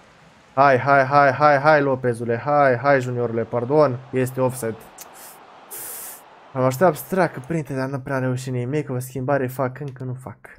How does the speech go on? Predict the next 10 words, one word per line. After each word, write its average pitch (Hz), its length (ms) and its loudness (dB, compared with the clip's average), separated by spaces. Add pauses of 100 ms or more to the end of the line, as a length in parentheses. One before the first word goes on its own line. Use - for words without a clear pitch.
De 120 100 2
fapt, 131 300 2
da, 131 140 6
bă, 117 240 0
băieți, 113 400 0
m-am 113 200 -8
gândit 113 200 -4
la 110 60 -4
o 107 60 -8
schimbare. 110 580 -8